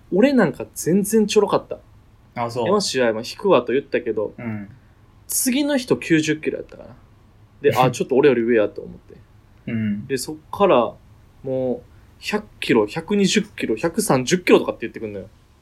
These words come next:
Speaker 1: 高速やん。
Speaker 2: はあ。それ、
Speaker 1: そんなんさ、
Speaker 2: まずいよな。
Speaker 1: 一発免停やねんか、
Speaker 2: 一発免停レベルよな。
Speaker 1: それ。一発免停やねんか。
Speaker 2: うん。
Speaker 1: かわいそうって思って。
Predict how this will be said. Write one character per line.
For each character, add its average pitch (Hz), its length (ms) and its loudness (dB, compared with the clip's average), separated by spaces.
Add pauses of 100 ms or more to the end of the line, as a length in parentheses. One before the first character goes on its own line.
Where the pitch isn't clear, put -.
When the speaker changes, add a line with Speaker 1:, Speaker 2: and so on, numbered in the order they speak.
(260)
Speaker 1:
高 302 200 6
速 254 280 2
や 131 80 4
ん。 - 20 -6
Speaker 2:
は 143 400 -12
あ。 - 160 -20 (640)
そ - 260 -4
れ、 240 140 -2
Speaker 1:
そ 254 160 0
ん 277 60 4
な 160 100 6
ん 117 120 -4
さ、 123 300 0 (380)
Speaker 2:
ま 165 160 -4
ず 135 180 -10
い 92 80 -10
よ 92 160 -18
な。 208 60 -4
Speaker 1:
一 202 120 -6
発 262 240 2
免 233 200 -2
停 226 200 -2
や 175 100 4
ね 104 80 -4
ん - 20 -12
か、 170 60 0
Speaker 2:
一 156 60 -6
発 156 120 -10
免 143 80 -6
停 147 80 -2
レ 139 100 -2
ベ 117 100 -8
ル 104 80 -12
よ 95 40 -14 (100)
な。 113 80 -14
Speaker 1:
そ 104 60 -8 (680)
れ。 240 100 0
一 - 60 -12
発 254 200 2
免 233 140 2
停 220 80 4
や 175 60 6
ね 131 60 0
ん 120 40 -4
か。 - 200 -12 (380)
Speaker 2:
う 120 60 -6
ん。 107 200 -4 (200)
Speaker 1:
か - 140 -6
わ - 120 -4
い 160 60 -2
そ 160 260 -4
う 165 40 -6
っ - 20 -14
て 147 120 0
思 123 160 2
っ - 20 -8
て。 - 260 -8